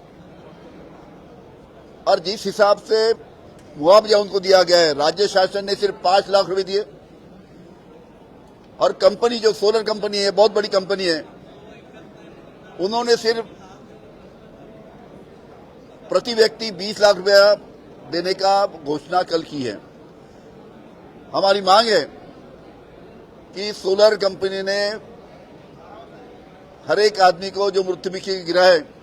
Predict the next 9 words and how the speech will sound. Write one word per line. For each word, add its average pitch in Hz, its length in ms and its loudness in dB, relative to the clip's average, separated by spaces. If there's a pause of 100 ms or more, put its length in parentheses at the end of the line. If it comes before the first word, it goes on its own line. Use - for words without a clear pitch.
(1500)
प्रति 175 260 -4
व्यक्ति 202 460 -2 (140)
पचास 196 460 2
लाख 180 240 4
रुपए 185 440 -4
कंपनी 170 400 -6
ने 165 100 -6
देना 151 260 -2
चाहिए। 185 320 -6